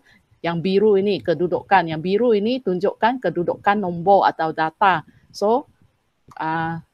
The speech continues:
data yang kelapan. Ke-, pergi ke data kelapan, ambil data itu,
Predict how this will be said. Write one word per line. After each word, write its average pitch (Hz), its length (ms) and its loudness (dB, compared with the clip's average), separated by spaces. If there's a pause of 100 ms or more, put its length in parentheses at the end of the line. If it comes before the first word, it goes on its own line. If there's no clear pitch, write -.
data 233 560 4
yang 170 160 0
kelapan. 190 640 4
Ke-, 165 320 -10
pergi 226 320 -4
ke 190 160 2
data 180 320 2
kelapan, 202 720 2
ambil 170 400 -2
data 175 400 0
itu, 180 400 0